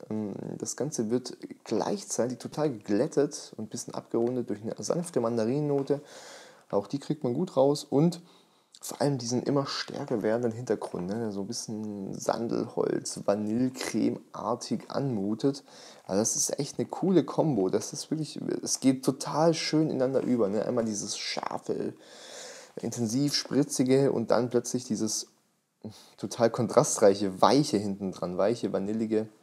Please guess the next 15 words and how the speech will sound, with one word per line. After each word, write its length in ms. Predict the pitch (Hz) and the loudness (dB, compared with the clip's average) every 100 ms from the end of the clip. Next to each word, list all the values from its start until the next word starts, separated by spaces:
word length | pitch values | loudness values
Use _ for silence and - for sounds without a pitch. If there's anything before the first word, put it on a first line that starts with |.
| _ _ _ _ _ _ _ - | _ _ _ _ _ _ _ -10
sehr 220 | - 104 | 0 0
cremige. 540 | 101 104 107 107 110 107 - - - - _ | 0 0 2 2 0 -4 -16 -18 -18 -20 _
Das, 380 | - - - - | -6 -4 -4 -6
das 240 | - - - - | -6 -6 -6 -6
geht 220 | 113 - - - | -6 -6 -8 0
wirklich 200 | 156 131 | 2 2
toll 180 | - 147 | 2 4
ineinander 320 | 117 98 92 | 4 2 -2
über 320 | - 120 135 - | 0 4 4 2
und 260 | 113 - | -4 -4
macht 400 | - 98 131 - | -8 -6 -6 -4
den 140 | 110 107 | -2 0
Duft 420 | 143 - 101 92 | 0 -2 -6 0
weder 560 | 110 139 139 135 131 | 2 4 6 4 2
zu 800 | - - - 135 175 175 170 - | -2 -6 -2 0 0 0 -2 -6